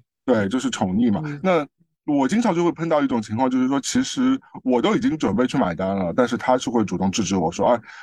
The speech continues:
Speaker 1: 妈妈最近其实是不 OK，我买，再买乐高玩具了。”的确他已经有很多乐高玩具了嘛。
Speaker 2: 嗯，
Speaker 1: 那他，
Speaker 2: 对。
Speaker 1: 他就会说，呃，那我，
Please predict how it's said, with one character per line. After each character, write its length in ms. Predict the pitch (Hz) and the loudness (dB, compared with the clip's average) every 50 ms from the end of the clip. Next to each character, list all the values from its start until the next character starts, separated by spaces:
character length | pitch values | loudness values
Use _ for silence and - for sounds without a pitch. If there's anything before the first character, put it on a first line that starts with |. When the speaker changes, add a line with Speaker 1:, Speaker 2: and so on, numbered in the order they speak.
| - | -6
Speaker 1:
妈 120 | - 127 123 | -2 0 0
妈 100 | 127 240 | 2 2
最 100 | 254 110 | 2 2
近 160 | - - 107 - - _ _ | 2 0 0 -2 -6 _ _
其 100 | - - | -2 0
实 140 | 117 123 123 | 2 2 2
是 140 | 107 127 110 | 0 0 0
不 180 | 104 120 117 120 | 2 2 2 2
OK， 180 | 120 - 147 | 2 0 0
我 220 | 131 113 98 95 95 | 0 0 0 2 0
买， 220 | 113 101 87 - - | 0 0 -2 -4 -4
再 140 | - - 110 | -6 -2 -2
买 140 | 101 90 | 0 0
乐 120 | 98 107 101 | 0 -2 0
高 140 | 104 104 101 | 0 0 0
玩 180 | 95 95 92 92 | 0 0 -4 -6
具 160 | - - 104 | -6 -4 -4
了。” 160 | 92 - 90 92 | -4 -4 -2 0
的 100 | 127 131 | 0 0
确 100 | - - - | 0 -2 -2
他 120 | 165 - | 0 0
已 60 | 131 110 | 2 2
经 100 | 127 131 | 2 2
有 100 | 123 120 | 2 0
很 100 | 127 101 | 0 0
多 80 | 104 | 0
乐 120 | 110 107 98 | 0 0 2
高 100 | 98 92 | 0 0
玩 160 | 85 85 87 | 0 0 -2
具 80 | 95 | -2
了 80 | 95 87 | -4 -2
嘛。 40 | 185 | 0
Speaker 2:
嗯， 300 | 202 185 175 165 156 147 156 | 0 2 2 2 0 0 0
Speaker 1:
那 60 | 143 | 0
他， 40 | - | 0
Speaker 2:
对。 420 | - 165 151 143 131 147 - - - | 2 2 0 0 0 0 -2 -2 0
Speaker 1:
他 140 | - 151 147 | -2 0 0
就 100 | 139 135 | 0 2
会 140 | 135 135 120 | 2 0 0
说， 280 | 127 131 131 135 127 - | 2 2 2 2 2 2
呃， 400 | 113 120 117 113 107 104 98 - | 0 0 2 2 2 2 0 0
那 100 | 147 - | 0 0
我， 260 | 165 139 123 120 123 | 2 2 2 2 0